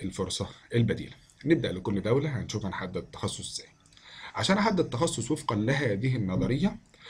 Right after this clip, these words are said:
بنحدده بناءً على تكلفة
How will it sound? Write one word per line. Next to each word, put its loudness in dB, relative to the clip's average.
بنحدده 2
بناءً 2
على 2
تكلفة 0